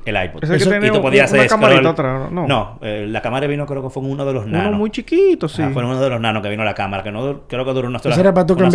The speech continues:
Speaker 3: cambiarle la,
Speaker 1: generación.
Speaker 3: cambiarle la, la interfase pa-, pa que no se viera la pantalla solamente.
Speaker 1: No, y
Speaker 2: Sí.
Speaker 1: que tú podías ver fotos.
Speaker 2: Que
Speaker 1: O
Speaker 2: tú le,
Speaker 1: sea,
Speaker 2: tú le personalizabas los álbumes a la música y vaina que tú, como que tú querías que se viera. Una vaina durísima.
Speaker 1: Ah, y se veían lo, lo, lo,
Speaker 3: La
Speaker 1: lo,
Speaker 3: carátula.
Speaker 1: los artes, ajá, lo,
Speaker 2: Exacto.
Speaker 1: la carátula de las canciones,
Speaker 2: Las
Speaker 1: de, de, de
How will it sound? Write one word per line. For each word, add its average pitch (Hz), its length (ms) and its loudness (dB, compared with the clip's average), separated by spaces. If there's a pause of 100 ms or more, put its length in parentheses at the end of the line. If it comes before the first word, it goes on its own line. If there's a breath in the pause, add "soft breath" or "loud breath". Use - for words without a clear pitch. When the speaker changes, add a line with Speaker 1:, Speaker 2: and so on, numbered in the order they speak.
Speaker 3:
cambiarle 180 160 6
la, 175 60 4
Speaker 1:
generación. 110 380 -2
Speaker 3:
cambiarle 131 420 0
la, 131 360 2
la 110 140 -4
interfase 127 540 -4
pa-, 104 280 -2 (160)
pa 113 120 0
que 117 80 -2
no 120 80 0
se 131 140 -2
viera 131 180 -2
la 131 140 -4
pantalla 117 420 -2
solamente. 107 760 -4
Speaker 1:
No, 123 120 -2
y 185 40 2
Speaker 2:
Sí. 143 40 -2
Speaker 1:
que 147 100 -2
tú 143 120 -2
podías 156 320 2
ver 143 140 2
fotos. 107 420 -6
Speaker 2:
Que - 60 -4
Speaker 1:
O - 20 -2
Speaker 2:
tú 165 100 2
le, 165 140 2
Speaker 1:
sea, - 140 -4
Speaker 2:
tú 160 100 2
le 170 120 2
personalizabas 160 760 0
los 165 160 -2
álbumes 151 360 -2
a - 20 -2
la 127 120 -2
música 131 540 -4
y 120 60 -2
vaina 139 320 -2
que 127 80 -6
tú, 127 400 -4
como 127 180 -6
que 135 120 -8
tú 131 200 -8
querías 131 220 -2
que 139 80 -4
se 143 140 -6
viera. - 260 -4
Una 233 140 -6
vaina 370 180 -6
durísima. 151 260 0
Speaker 1:
Ah, 151 60 4
y 139 60 2
se 131 100 0
veían 131 260 0
lo, 127 140 2
lo, 117 280 0
lo, 113 200 -2
Speaker 3:
La 104 80 -2
Speaker 1:
lo, 101 40 -4
Speaker 3:
carátula. 120 380 2
Speaker 1:
los 120 140 4
artes, 131 340 2
ajá, 117 140 -2
lo, - 120 2
Speaker 2:
Exacto. 120 240 -2
Speaker 1:
la 113 120 -4
carátula 120 380 -2
de 117 80 0
las 113 160 -2
canciones, 117 420 -2
Speaker 2:
Las 139 100 4
Speaker 1:
de, 127 60 0
de, 147 80 2
de 131 60 0